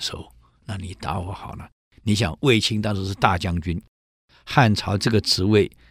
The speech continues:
权力大于宰相，等于皇帝一人之下，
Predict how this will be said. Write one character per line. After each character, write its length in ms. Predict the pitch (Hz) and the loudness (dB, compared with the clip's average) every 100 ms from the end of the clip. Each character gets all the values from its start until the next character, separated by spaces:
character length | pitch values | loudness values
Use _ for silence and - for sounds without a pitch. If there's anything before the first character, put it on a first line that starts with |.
| _ _ - | _ _ -8
权 320 | - 95 101 | -4 0 2
力 140 | 127 101 | 2 2
大 200 | - 110 | 4 4
于 120 | 90 98 | 2 -4
宰 260 | - - - | -4 -4 -6
相， 260 | - 82 - _ _ _ | -8 -10 -12 _ _ _
等 160 | - 82 | -6 -2
于 140 | 110 | 0
皇 320 | - 110 101 | -2 -2 0
帝 220 | 117 113 - | 2 0 2
一 120 | - | 4
人 220 | 131 92 | 4 2
之 160 | 95 98 | -6 -8
下， 320 | - 92 - | -6 -8 -10